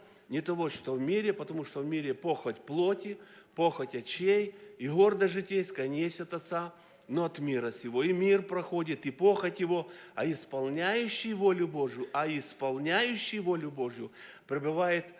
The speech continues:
вовек». Будь ласка, займіть ваші місця. Сьогодні Я хотів би разом з вами пороздумувати над Словом Божим. В нашій церкві сьогодні праздник. Ми будемо бачити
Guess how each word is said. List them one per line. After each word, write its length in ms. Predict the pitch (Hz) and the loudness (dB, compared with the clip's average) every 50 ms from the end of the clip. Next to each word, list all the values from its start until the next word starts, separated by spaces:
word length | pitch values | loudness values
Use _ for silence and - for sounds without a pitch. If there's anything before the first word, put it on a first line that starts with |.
| - - - | -20 -20 -20
вовек». 680 | - 107 139 165 170 165 170 151 135 110 - - - - - - - - - - 170 170 175 180 175 170 156 - - - - 135 139 151 151 151 - - - - - - - - | -10 -2 0 0 2 4 4 2 2 2 0 -6 -14 -18 -20 -20 -20 -20 -20 -20 -20 -20 -20 -18 -18 -18 -18 -20 -20 -20 -20 -20 -20 -20 -20 -20 -20 -20 -20 -20 -20 -20 -14 -12
Будь 140 | 123 120 165 | -8 -2 0
ласка, 300 | 160 147 143 - 143 131 | 0 0 -2 -4 -6 -2
займіть 340 | 139 165 170 165 135 113 | 0 2 2 2 0 -2
ваші 280 | 120 120 113 - - 127 | -4 -6 -6 -6 -4 -4
місця. 320 | 135 131 - - 120 110 107 104 - - - _ _ _ _ _ - - _ _ _ _ _ - - - - - - - - - - | -4 -4 -4 -4 -6 -8 -8 -12 -18 -20 -20 _ _ _ _ _ -20 -20 _ _ _ _ _ -20 -20 -20 -20 -20 -20 -20 -20 -18 -14
Сьогодні 560 | - - 202 196 220 240 185 185 196 170 147 - - - - - - - - - - | 0 4 6 6 6 6 4 2 2 2 2 -2 -8 -16 -18 -20 -20 -20 -14 -4 -2
Я 80 | 180 | 0
хотів 280 | 180 214 214 220 226 202 | 2 2 0 0 -2 -2
би 100 | 202 208 | 0 0
разом 300 | 202 196 190 208 196 170 | 2 2 2 0 0 0
з 60 | 147 | 0
вами 300 | 180 214 214 208 202 185 | 0 0 2 2 2 0
пороздумувати 840 | 185 190 185 180 170 151 160 165 208 226 208 190 175 165 151 - - - - - - - - - - - - - | 0 0 0 0 0 0 0 0 2 4 6 6 6 6 4 2 0 -8 -16 -18 -20 -20 -20 -20 -20 -20 -16 -2
над 200 | - 175 185 180 | 2 2 4 4
Словом 400 | - - 202 208 196 190 196 196 | 2 4 4 6 8 8 6 4
Божим. 540 | 165 147 160 147 117 113 - 117 110 87 - 78 - - - - - - - - _ _ _ _ - - - - - | 4 4 4 4 4 4 0 -4 -6 -8 -8 -12 -16 -20 -20 -20 -20 -20 -20 -20 _ _ _ _ -20 -20 -20 -10 0
В 40 | 151 | 2
нашій 280 | 190 208 196 202 214 | 2 2 2 0 -2
церкві 360 | 202 - 247 240 - - 180 | 0 2 2 2 2 0 -4
сьогодні 560 | 160 - - 170 170 196 185 165 170 175 156 143 - - - - - - - | -6 -6 -4 0 0 0 2 2 0 -2 -2 -2 -6 -16 -20 -20 -20 -20 -6
праздник. 680 | - 165 180 175 156 131 107 101 107 110 98 78 - - - - - - _ _ - - - _ - _ - | 0 4 6 6 6 6 4 0 -6 -8 -8 -8 -8 -12 -14 -14 -18 -20 _ _ -20 -20 -20 _ -18 _ -4
Ми 100 | 127 143 | -2 -2
будемо 280 | 156 151 151 156 147 | 0 -2 -2 -2 0
бачити 440 | 143 147 147 135 - - 131 - - | 0 0 0 0 -2 -6 -8 -8 -10